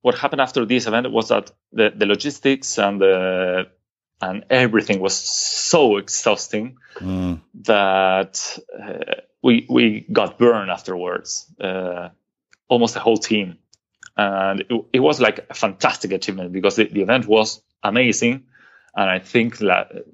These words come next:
Speaker 1: that the city actually noticed <laughs> ted X Rosario as something that, uh, the city needed after the, that event.
Speaker 2: Uh.
Speaker 1: Um, uh, uh, let me, let me tell you a little bit about, uh, about it.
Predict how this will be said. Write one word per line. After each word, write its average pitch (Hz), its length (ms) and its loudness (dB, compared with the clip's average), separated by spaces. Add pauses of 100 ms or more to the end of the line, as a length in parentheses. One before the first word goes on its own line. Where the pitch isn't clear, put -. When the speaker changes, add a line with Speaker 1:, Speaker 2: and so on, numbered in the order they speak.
(100)
Speaker 1:
that 92 260 0
the 95 140 -4
city 123 580 0 (480)
actually 113 640 0
noticed 120 680 2 (400)
<laughs> - 360 -20
ted 120 160 4
X 110 200 -2
Rosario 110 460 -2
as 92 100 -12
something 113 640 -8
that, 90 240 -4 (180)
uh, 90 220 -10
the 92 140 -2
city 104 360 2
needed 107 460 4
after 98 340 -2
the, 92 220 -4 (100)
that 92 140 2
event. 87 400 -4 (400)
Speaker 2:
Uh. 69 400 -6 (240)
Speaker 1:
Um, 90 340 -10 (240)
uh, - 160 -10 (260)
uh, 101 120 -2 (160)
let 117 200 2
me, 117 220 6
let 123 100 4
me 117 60 -2
tell 117 180 0
you 110 120 0
a - 20 -2
little 107 220 0
bit 107 140 0
about, 98 340 0
uh, 92 200 -6
about 92 260 -2
it. 87 140 -8